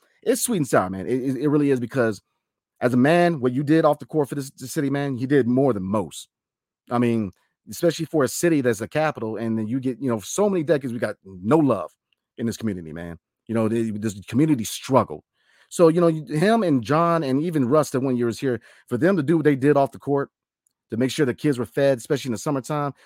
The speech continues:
make sure kids had book bags, make sure certain things were done. Mad respect, man. Mad respect. Because I'm from the area and I love it, man. 'Cause, like, I mean, kids need help around here, man.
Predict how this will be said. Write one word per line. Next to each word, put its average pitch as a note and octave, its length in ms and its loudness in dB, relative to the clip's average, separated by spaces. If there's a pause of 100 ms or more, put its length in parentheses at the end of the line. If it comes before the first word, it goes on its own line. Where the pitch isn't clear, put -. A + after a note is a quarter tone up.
(120)
make C3 100 -6
sure B2+ 120 -8
kids C#3+ 200 -4
had A2+ 180 -2
book C3 200 -2
bags, C3+ 340 0
make C3+ 100 -2
sure B2+ 200 -4
certain C#3 200 -4
things B2 160 -4
were G2 60 -8
done. C#3+ 260 -2 (280)
Mad B2 260 2
respect, - 400 -8
man. D#2+ 300 -14
Mad C3 420 4
respect. - 440 -10 (340)
Because G2+ 160 -6
I'm A2 100 0
from C#3+ 180 0
the C3+ 80 2
area C3+ 300 2
and A#2 80 -2
I G2+ 140 -4
love F#2 320 -6
it, - 60 -18
man. D#2+ 220 -14 (300)
'Cause, G#2+ 100 -8
like, G2+ 180 -4 (100)
I G2 40 -12
mean, F#2 380 -12
kids A#2+ 180 0
need C#3+ 100 4
help C#3+ 200 4
around A2+ 180 2
here, F#2 80 -4
man. F#2 220 -6